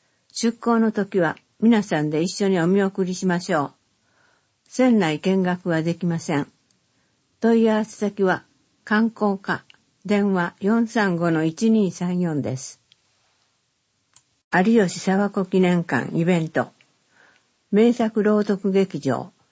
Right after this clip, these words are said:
紀ノ国屋文左衛門、原作、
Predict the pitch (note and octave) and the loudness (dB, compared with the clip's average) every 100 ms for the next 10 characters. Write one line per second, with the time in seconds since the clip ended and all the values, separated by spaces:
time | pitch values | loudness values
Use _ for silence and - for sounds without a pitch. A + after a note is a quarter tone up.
0 | _ _ _ _ - A3+ B3 B3 A#3 A3+ | _ _ _ _ 2 4 4 2 2 4
1 | G#3 G3+ G3+ G3 F#3 F3 B2+ B2+ B2+ - | 2 2 2 2 2 2 2 0 -4 -12
2 | _ - G#3+ G#3+ G#3 F#3 - D#3+ - | _ -2 2 2 0 -6 -4 -6 -6